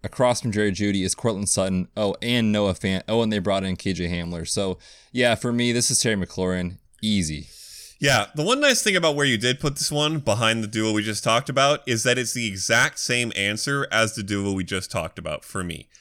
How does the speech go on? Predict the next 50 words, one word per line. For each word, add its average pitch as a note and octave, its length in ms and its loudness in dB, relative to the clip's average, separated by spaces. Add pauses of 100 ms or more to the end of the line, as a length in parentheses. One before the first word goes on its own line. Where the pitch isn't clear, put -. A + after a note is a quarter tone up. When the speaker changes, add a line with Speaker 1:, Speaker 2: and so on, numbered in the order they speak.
(200)
Speaker 2:
Jerry C#3+ 260 4
Jeudy, F3+ 580 2
liked B2 360 0
him F#3+ 120 -4
more F#3 200 4
as F3 80 0
a G3+ 40 0
prospect B2 680 2
than A2 160 2
I G#2+ 80 6
liked G2+ 340 2
Terry G2 220 -2
McLaurin F2+ 400 -4
as F2 100 -4
a D#2+ 60 -10
prospect. - 640 -8 (600)
I D3+ 200 4
actually F#3 340 2
think C#3+ 260 -2
Jerry B2 280 2
Jeudy A2+ 400 0
is, G#2 260 -2
was G2+ 300 0
basically C3 500 -2
in G#2+ 60 0
a G2 80 0
tie G#2+ 340 2
with F#2+ 140 -2
CeeDee F2+ 340 -4
Lamb F2 320 -4
from F2 160 -10
a E2 40 -12
pure G#2+ 240 -4
po-, F#2+ 240 -2 (100)
prospect F#2+ 500 -2
standpoint. D#2+ 540 -6
I G#2+ 120 4
couldn't B2 320 -8
rank G2 300 0 (280)
the A#2+ 100 0
two B2 220 -2
before B2 260 -4
the A#2 80 -2
draft. A#2+ 320 2
It G#2+ 80 -4
was G2 80 -6
impossible F2 560 -6
for - 100 -14
me. D#2 220 -10 (1200)
Uh, A2+ 300 6